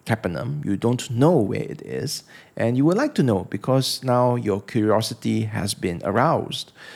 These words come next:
So you check the map reference, and it tells you to go to page twenty-eight,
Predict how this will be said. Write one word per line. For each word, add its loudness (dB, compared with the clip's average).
So 0
you -4
check -2
the -6
map -2
reference, 0
and 0
it -4
tells 0
you 0
to -4
go 4
to -2
page -4
twenty-eight, -2